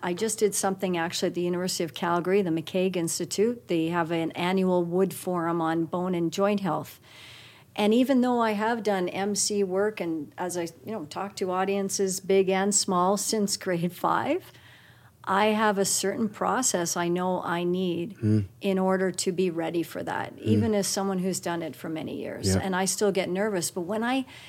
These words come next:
Speaker 1: feel that nervous energy, and I can say that to anyone who's listening to this who has to speak to ten people, a thousand people, or only a presentation to three people.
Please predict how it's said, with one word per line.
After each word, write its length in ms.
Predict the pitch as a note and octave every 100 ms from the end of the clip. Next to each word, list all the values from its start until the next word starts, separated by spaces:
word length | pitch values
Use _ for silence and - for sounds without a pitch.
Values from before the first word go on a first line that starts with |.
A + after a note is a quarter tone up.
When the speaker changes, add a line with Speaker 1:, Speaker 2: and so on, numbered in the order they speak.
| -
Speaker 1:
feel 400 | - - B3 C4
that 260 | A3+ G3+ F3
nervous 640 | F3 E3+ G3+ A3 G#3+ F#3
energy, 400 | F3 G#3 G#3 B3+
and 100 | G#3+
I 80 | G3
can 160 | G3
say 220 | F#3 G#3
that 240 | G3+ F3+ -
to 160 | F#3
anyone 440 | F#3+ C4+ C4 F3 F3
who's 220 | F3 D#3+
listening 360 | F#3+ F#3 G3 F3+
to 100 | F3+
this 280 | F3 F3 F3+
who 80 | E3
has 220 | E3+ E3+
to 100 | F3
speak 380 | - - F#3 F#3
to 140 | E3
ten 340 | D#3 G3 G3+ G#3+
people, 520 | B3 B3 C4 C4 B3+ - - -
a 80 |
thousand 540 | - - F#3 A3 A#3 G#3+
people, 360 | A#3 A#3 A#3 G3+
or 120 | F#3
only 340 | G#3+ A#3 A#3
a 60 | G#3+
presentation 760 | A3 A3 G#3 G3+ A3 G#3+ - G3+
to 120 | G3+
three 320 | - A#3+ C#4
people. 480 | - D#3 - A#2+